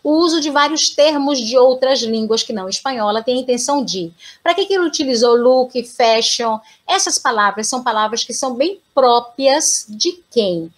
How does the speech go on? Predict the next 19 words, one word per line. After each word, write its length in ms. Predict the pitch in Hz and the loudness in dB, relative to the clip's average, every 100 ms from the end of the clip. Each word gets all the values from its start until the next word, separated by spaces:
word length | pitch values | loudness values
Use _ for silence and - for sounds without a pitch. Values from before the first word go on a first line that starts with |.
| - _ | -20 _
Quem 140 | - 330 | -4 -2
é 80 | |
que 120 | 359 302 | -2 0
normalmente 500 | 294 254 233 214 214 | 0 0 -2 -2 -6
utiliza 460 | - 196 190 190 | -8 -8 -6 -6
isso? 400 | 170 160 - - - | -6 -2 -4 -4 -6
Aí 200 | 208 285 | -2 0
vem, 300 | 226 165 - _ - | 0 -4 -6 _ -4
atrair 640 | 208 226 226 214 269 330 | -4 0 0 2 2 2
a 100 | 311 | 2
atenção 500 | 311 269 262 254 247 | 2 0 0 0 0
do 160 | 233 240 - | -2 -8 -4
público-alvo 1300 | 269 269 240 269 311 311 339 349 - 220 233 240 269 | 2 2 0 -2 -2 -2 -4 -4 0 4 4 2 -2
dessa 320 | 208 220 254 | -2 -2 -2
propaganda. 680 | 247 240 277 226 180 170 - _ _ _ _ _ _ _ _ _ _ _ _ _ _ _ - | -4 -6 -6 -6 -8 -8 -16 _ _ _ _ _ _ _ _ _ _ _ _ _ _ _ -12
Será? 560 | - 196 240 349 415 _ _ _ _ | -4 0 2 0 -4 _ _ _ _
Pode 180 | 233 285 | -4 -2
ser, 220 | - 339 | 0 2
né? 320 | 262 247 311 | 2 0 -2